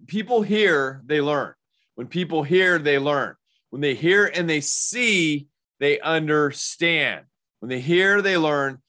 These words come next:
When they hear and see, they understand. A confused person will not take action. So when they see this document, again, if you're looking at this on YouTube, you can see the one I'm holding up. When they see this document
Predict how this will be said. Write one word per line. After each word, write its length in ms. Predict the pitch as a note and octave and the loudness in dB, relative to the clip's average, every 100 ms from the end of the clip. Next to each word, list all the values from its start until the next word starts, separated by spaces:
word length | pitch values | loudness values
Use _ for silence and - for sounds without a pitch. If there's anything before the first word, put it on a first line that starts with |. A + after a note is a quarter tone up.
| _ | _
When 100 | C3+ | -8
they 120 | C#3+ | -4
hear 260 | D3+ E3+ E3 | 0 2 0
and 140 | C#3+ | -2
see, 400 | C#3 - G3+ F#3+ | -6 -6 -2 0
they 200 | D#3+ D3+ | 0 0
understand. 760 | A#2+ D#3 C#3+ C3+ - E3+ C3 D#2 - _ - | -2 -4 -4 -6 -6 -4 -4 -6 -18 _ -14
A 80 | |
confused 560 | B2+ D#3 C3+ F3 F#3+ - | -8 -8 -6 -6 -6 -4
person 320 | F3+ D#3+ D#3+ | -2 -2 -2
will 100 | D3+ | -4
not 200 | C#3+ B2+ | -2 -4
take 200 | C#3+ C3 | -4 -4
action. 400 | D3 D#3 C#3 A2+ _ _ _ _ | 0 -2 -2 -14 _ _ _ _
So 120 | D3 | -6
when 120 | D#3 | -2
they 120 | F3 | 0
see 680 | G3+ - - B3 C4 C4 A#3 _ _ - | 0 0 0 0 2 2 -2 _ _ -2
this 420 | F#3 G3 F#3+ - _ _ - | 2 2 0 -6 _ _ 0
document, 540 | F3 G3+ G3+ F3 C3 | 2 2 0 -2 -2
again, 200 | A#2+ D3+ | -2 -4
if 100 | C#3 | -2
you're 120 | C#3+ | -2
looking 200 | D3+ E3+ | -2 0
at 120 | E3+ | -2
this 180 | D3+ E3+ | -2 -4
on 140 | E3+ E3+ | -2 -2
YouTube, 540 | F#3+ G3 E3 C#3+ C3+ - _ _ | -4 0 2 2 0 -6 _ _
you 100 | C3+ | -10
can 100 | C#3+ | -10
see 220 | C#3 F#3 | -4 -2
the 100 | E3+ | 0
one 180 | D#3+ D#3+ | 2 2
I'm 120 | D3 | 0
holding 340 | D3+ D#3+ D3+ D#3+ | -2 -2 -2 0
up. 240 | D3+ - _ _ _ _ | 0 -2 _ _ _ _
When 120 | C3 | -2
they 140 | F#3 G#3+ | 0 2
see 360 | - A3 A#3 | 0 0 2
this 240 | A3 G3+ - | 2 0 2
document 640 | G3 G3 F#3+ D#3+ C#3 C3+ | 2 2 0 -2 -2 -4